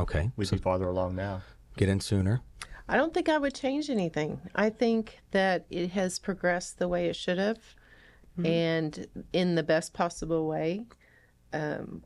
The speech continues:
Speaker 3: you know, the years that we worked for other people and other companies prepared us for where we were, are now. And, and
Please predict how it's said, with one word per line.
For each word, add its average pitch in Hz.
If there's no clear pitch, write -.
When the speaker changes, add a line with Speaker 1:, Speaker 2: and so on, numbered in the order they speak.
Speaker 3:
you 190
know, 165
the 156
years 170
that -
we 175
worked 170
for 165
other 165
people 196
and 160
other 156
companies 180
prepared 160
us -
for 160
where 160
we 160
were, 160
are 156
now. 160
And, 143
and 156